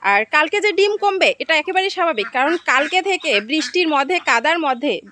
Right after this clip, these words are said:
যদিও বৃষ্টি ছিল না, কাদা ছিল, সাইড থেকে পানি এসে এরকম হয়েছে।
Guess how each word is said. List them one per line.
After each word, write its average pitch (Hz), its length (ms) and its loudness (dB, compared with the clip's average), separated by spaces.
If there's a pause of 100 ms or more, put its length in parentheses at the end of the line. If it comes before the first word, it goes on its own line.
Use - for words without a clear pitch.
(100)
যদিও 277 280 -4
বৃষ্টি 339 400 -2
ছিল 339 140 -4
না, 262 160 -4
কাদা 262 360 -2
ছিল, 294 260 -4 (400)
সাইড 285 200 0
থেকে 330 200 -2
পানি 302 340 0
এসে 294 220 -2
এরকম 294 440 0
হয়েছে। 277 300 -2